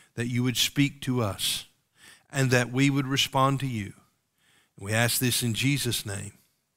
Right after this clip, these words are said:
Amen. The Bible says that Jonah arose and went to Nineveh. As we look at chapter number three, we have that thought in mind. We're going to look at four things.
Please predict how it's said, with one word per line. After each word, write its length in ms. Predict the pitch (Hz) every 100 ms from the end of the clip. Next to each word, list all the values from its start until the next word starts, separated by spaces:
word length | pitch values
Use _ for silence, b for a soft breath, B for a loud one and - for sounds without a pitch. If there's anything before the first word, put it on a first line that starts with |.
| _ _ _ _ _ 113
Amen. 500 | 117 120 113 98 98 _ _ _ _ B B B -
The 100 | 160
Bible 280 | 202 254
says 260 | 220 208 156
that 180 | 170 143
Jonah 500 | 120 170 220 196 160
arose 840 | 147 147 185 214 160 143 151 151 151
and 300 | 156 143 143
went 420 | 160 185 147 143 - _ _ _
to 120 | -
Nineveh. 500 | 139 156 170 113 101 - _ B B B B
As 80 | 127
we 140 | 160
look 160 | 190 226
at 80 | 190 -
chapter 380 | - 202 196 190
number 220 | 165 156
three, 600 | 139 160 170 139 131 135 - b b b b - -
we 140 | 143 151
have 240 | 170 175
that 240 | 202 196 -
thought 240 | 175 151
in 100 | 147
mind. 340 | 143 123 139
We're 80 | 143
going 280 | 139 196 196
to 80 | 165
look 180 | 170 -
at 100 | 147
four 380 | - 165 170
things. 760 | 156 185 165 123 104 101 - -